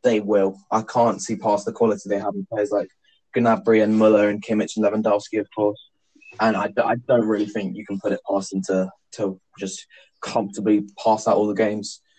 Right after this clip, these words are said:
But looking on to next week's fixture, uh, I think this is what is gonna be the game of the weekend. An incredibly g-, important game for the title race in Borussia Mönchengladbach,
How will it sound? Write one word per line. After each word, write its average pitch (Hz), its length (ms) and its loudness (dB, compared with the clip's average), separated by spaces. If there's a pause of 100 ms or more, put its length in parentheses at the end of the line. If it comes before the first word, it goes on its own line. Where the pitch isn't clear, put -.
(320)
But 139 160 6 (160)
looking 160 240 4
on 196 80 4
to 160 120 -2
next 175 260 0
week's 139 220 2
fixture, 139 400 2 (480)
uh, - 280 4
I - 80 -4
think 143 180 2
this 151 200 4
is 135 220 4 (220)
what 131 420 2 (100)
is 123 120 0
gonna 135 200 4
be 131 140 4
the 120 200 2
game 135 300 4
of 123 60 2
the 120 140 0
weekend. 131 540 -2 (460)
An 135 300 8
incredibly 160 600 2
g-, - 160 -12 (140)
important 139 400 0
game 143 140 2
for 135 80 -8
the 135 80 -2
title 147 400 0
race 151 320 4
in 147 280 4 (880)
Borussia 165 560 4
Mönchengladbach, 156 840 4